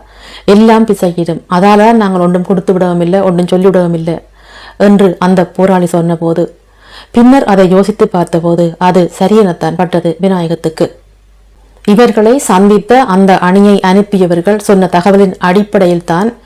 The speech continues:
இவர்களுக்கு ஒரு நம்பிக்கையை ஏற்படுத்த அவர்கள் அப்படி சொல்லியிருக்கின்றார்கள். சரி, இன்னும் ரெண்டு மூன்று நாட்கள்ல நாங்கள் நகரத்தை அண்மிச்சிடுவோம் என்று மனசை சமாதானம் சொல்லி எல்லோரையும்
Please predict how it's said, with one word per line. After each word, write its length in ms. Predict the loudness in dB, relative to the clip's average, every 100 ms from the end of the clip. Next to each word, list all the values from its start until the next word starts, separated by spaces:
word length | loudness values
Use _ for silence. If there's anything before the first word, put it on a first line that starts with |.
| -20 -20 -6
இவர்களுக்கு 640 | 2 2 4 2 2 2
ஒரு 140 | 2 2
நம்பிக்கையை 680 | 2 2 2 2 2 4 2
ஏற்படுத்த 540 | 0 0 -2 -2 -4
அவர்கள் 380 | 0 0 0 -2
அப்படி 320 | -4 -2 -4
சொல்லியிருக்கின்றார்கள். 960 | 0 2 2 0 -2 -6 -6 -6 -10 -12 _ _ _ -20 -20 -20
சரி, 400 | -4 0 2 2 2
இன்னும் 360 | 2 2 0
ரெண்டு 360 | 0 2 4 4
மூன்று 220 | 2 2
நாட்கள்ல 640 | 0 -4 -4 -2 0 -2 -6 _ -20 -20 -10
நாங்கள் 420 | -2 0 2 2 2
நகரத்தை 560 | 0 0 2 2 0
அண்மிச்சிடுவோம் 840 | -2 0 2 0 0 -4 -4 -6 -10 _
என்று 400 | -4 -2 0 -2 -2
மனசை 400 | -4 -2 -2 -4
சமாதானம் 720 | -4 -4 -2 0 0 -2 -2 -4
சொல்லி 440 | -4 -2 -6 -8 _ _ -12 0
எல்லோரையும் 600 | 2 4 4 2 -2